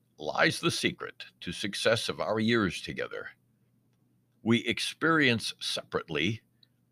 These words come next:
process together, and then collaborate for a posture that respects each other. We didn't formulate the approach, it simply evolved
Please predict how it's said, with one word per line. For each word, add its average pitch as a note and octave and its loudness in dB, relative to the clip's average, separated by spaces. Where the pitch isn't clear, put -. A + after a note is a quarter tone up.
process - 0
together, F2 -2
and - -6
then D#3 0
collaborate B2+ 0
for D2+ -2
a D2+ 0
posture G#2 -2
that G2 0
respects - -2
each F2 -2
other. G#1+ 0
We D3+ -6
didn't D#3 4
formulate F#2 6
the E2 2
approach, - 2
it G#2 2
simply G#2+ 2
evolved G#2 2